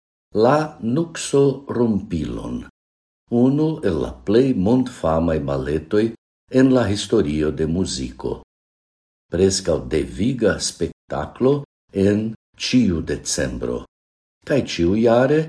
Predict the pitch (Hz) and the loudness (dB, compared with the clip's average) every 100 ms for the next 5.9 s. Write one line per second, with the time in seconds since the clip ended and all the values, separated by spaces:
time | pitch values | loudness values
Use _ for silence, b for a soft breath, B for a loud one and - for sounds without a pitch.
0 | _ _ - 156 165 107 90 110 107 107 | _ _ -6 -2 0 -2 0 2 2 0
1 | 78 85 95 98 95 95 95 87 65 73 | -2 0 2 2 0 0 2 0 -2 -2
2 | 71 67 62 64 73 - _ _ _ _ | -2 -4 -4 -4 -4 -8 _ _ _ _
3 | - 76 104 131 127 143 139 135 104 98 | -12 0 4 4 4 4 4 2 4 4
4 | 104 - 92 90 92 - 107 117 87 85 | 4 -2 -2 0 0 -2 -2 -2 0 -2
5 | 82 82 80 - 76 67 64 60 62 | -2 -4 -10 -8 -4 -2 -2 -4 -8